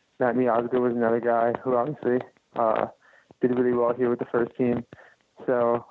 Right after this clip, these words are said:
um, I'd say those two, uh, while, while I was in the academy were really, really crucial.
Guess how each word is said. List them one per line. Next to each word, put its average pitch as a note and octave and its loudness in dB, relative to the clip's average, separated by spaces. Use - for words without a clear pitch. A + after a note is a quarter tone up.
um, A#2+ 0
I'd C#3+ 0
say D#3+ 2
those B2+ 0
two, B2+ 0
uh, A2+ 2
while, A#2+ 0
while B2 0
I A#2 2
was A#2+ 0
in A#2+ -2
the A2+ 0
academy A#2 -2
were A#2+ 0
really, A2+ 0
really A#2 0
crucial. - -4